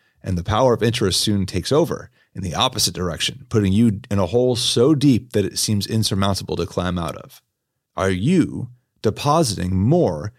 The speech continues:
in your self-investment account than you're deducting? Enough that the interest compounds over time.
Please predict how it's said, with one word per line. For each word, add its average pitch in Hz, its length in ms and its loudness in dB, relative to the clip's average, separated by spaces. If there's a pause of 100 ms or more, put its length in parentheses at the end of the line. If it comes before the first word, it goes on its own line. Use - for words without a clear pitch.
(180)
in 98 160 -2
your 95 200 2
self-investment 113 840 0
account - 400 -10 (160)
than 101 120 2
you're 92 100 2
deducting? 101 640 -4 (500)
Enough 110 560 -2 (260)
that 98 140 -8
the 101 60 -4
interest 110 400 -2
compounds 90 460 -4
over 76 200 -10
time. - 320 -10